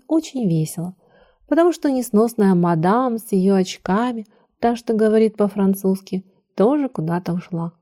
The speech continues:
Андрик надел войлочные туфли, которые он имел право надевать только после ванны, сорвал с шеи крахмальный воротник и в расстегнутой куртке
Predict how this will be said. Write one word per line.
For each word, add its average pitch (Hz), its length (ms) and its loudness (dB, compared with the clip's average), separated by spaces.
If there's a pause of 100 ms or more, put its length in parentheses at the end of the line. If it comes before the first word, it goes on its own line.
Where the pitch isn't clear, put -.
(320)
Андрик 349 380 4
надел 262 360 2
войлочные 208 640 0
туфли, 214 560 -4 (140)
которые 214 400 0
он 262 120 -2
имел 226 260 0
право 220 360 0
надевать 214 500 2
только 240 360 2
после 202 340 0
ванны, 175 460 0 (380)
сорвал 202 500 0
с - 40 -12
шеи 269 300 0
крахмальный 220 680 -2
воротник 185 680 -4 (260)
и 311 120 2
в 302 60 0
расстегнутой 247 760 -2
куртке 214 600 -4